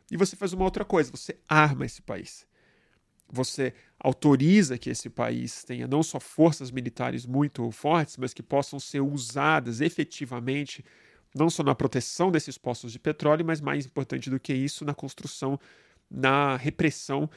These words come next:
de dissidência, de qualquer levante que possa acontecer ali. Até hoje isso, até recentemente, isso foi relativamente estável, com algumas grandes exceções. Primeiro o Irã, né, que em setenta e nove,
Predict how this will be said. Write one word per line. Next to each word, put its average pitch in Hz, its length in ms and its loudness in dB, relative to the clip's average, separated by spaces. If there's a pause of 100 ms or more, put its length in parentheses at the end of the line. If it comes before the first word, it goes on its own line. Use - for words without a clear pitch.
(140)
de 135 120 -8
dissidência, 131 880 0 (480)
de 123 120 -4
qualquer 135 320 0
levante 139 600 2
que 170 100 -2
possa 143 360 -2
acontecer - 400 -8
ali. 151 280 0 (1000)
Até 135 280 2
hoje 127 340 4
isso, 117 340 -8 (400)
até - 160 -2
recentemente, 170 880 2
isso - 120 -8
foi 131 160 -2
relativamente 131 760 0
estável, 139 580 4
com 131 160 -2
algumas 123 680 0
grandes 123 400 -2
exceções. 120 720 -6 (840)
Primeiro 123 400 4
o 123 60 4
Irã, 131 340 8 (580)
né, 131 220 -6 (100)
que - 120 -14
em - 20 -12
setenta 117 340 -10
e 117 40 -4
nove, 123 360 0